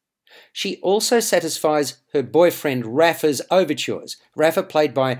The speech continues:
Zavo Gimenez. Rosa has a prickly relationship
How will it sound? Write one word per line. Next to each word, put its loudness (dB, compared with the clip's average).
Zavo 0
Gimenez. -2
Rosa 4
has 2
a 2
prickly -2
relationship 0